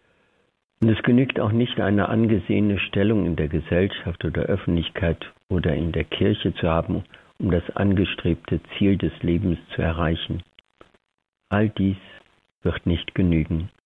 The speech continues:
Es bedarf vielmehr eines Engagements ganz anderer Art. Denn der Mensch darf sich in seiner Lebensgestaltung nicht nur von den sogenannten Fakten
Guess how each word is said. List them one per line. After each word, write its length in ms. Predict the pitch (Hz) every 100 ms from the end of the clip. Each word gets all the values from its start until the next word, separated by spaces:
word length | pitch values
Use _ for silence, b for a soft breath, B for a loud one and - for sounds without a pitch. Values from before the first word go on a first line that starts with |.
| _ _ _ _ _ _ _ -
Es 120 | - -
bedarf 340 | 104 107 117 -
vielmehr 400 | 117 127 117 107
eines 300 | 95 92 92
Engagements 800 | - 101 98 82 92 92 101 110 -
ganz 260 | 101 98
anderer 540 | - 92 82 85 87 92
Art. 340 | 82 87 - - _ _ _ _ _ _ _ _ _ _ _ -
Denn 220 | 107 113
der 100 | 117
Mensch 320 | 113 117 143
darf 260 | 117 107 -
sich 320 | 104 95 - _ -
in 120 | 98
seiner 300 | 98 92 95
Lebensgestaltung 1080 | 82 113 131 - - 87 - 87 85 - 95
nicht 260 | 117 -
nur 100 | 117
von 200 | - 98
den 180 | 98 92
sogenannten 680 | - 110 110 92 104 - 101 - -
Fakten 640 | - 117 - - - 80